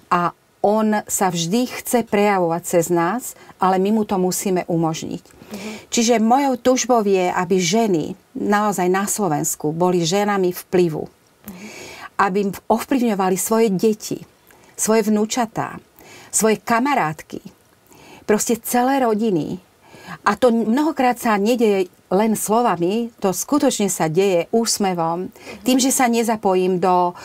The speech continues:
Speaker 1: negatívnej debaty na politiku alebo na hromženie niekoho. Proste my máme iný štýl životný,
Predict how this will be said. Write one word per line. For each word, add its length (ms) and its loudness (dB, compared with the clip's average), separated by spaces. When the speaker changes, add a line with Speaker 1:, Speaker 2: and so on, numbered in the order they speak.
Speaker 1:
negatívnej 680 2
debaty 520 0
na 300 2
politiku 800 2
alebo 600 4
na 200 0
hromženie 640 0
niekoho. 720 0
Proste 420 2
my 160 2
máme 340 -2
iný 360 2
štýl 420 0
životný, 720 -2